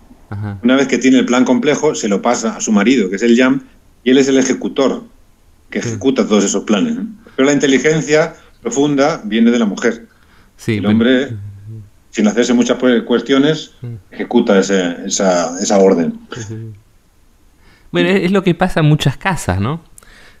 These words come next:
Speaker 1: Este, la mujer es la que organiza todo, después te dice, "Anda a hacer las compras", te da la lista, ¿no?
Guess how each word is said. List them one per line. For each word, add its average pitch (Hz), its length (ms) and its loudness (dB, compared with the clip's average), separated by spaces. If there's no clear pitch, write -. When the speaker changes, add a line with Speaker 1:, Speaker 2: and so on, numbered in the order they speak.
Speaker 1:
Este, 92 960 -8
la 101 100 -4
mujer 110 280 -4
es 170 80 -2
la 151 100 0
que 131 80 -2
organiza 135 440 0
todo, 190 180 0
después 185 260 0
te 139 80 -2
dice, 131 140 0
"Anda 127 140 0
a - 20 2
hacer 131 160 -4
las 117 140 -2
compras", 92 420 -4
te 101 80 -2
da 107 100 -2
la 107 100 -2
lista, 90 380 -6
¿no? 143 180 -8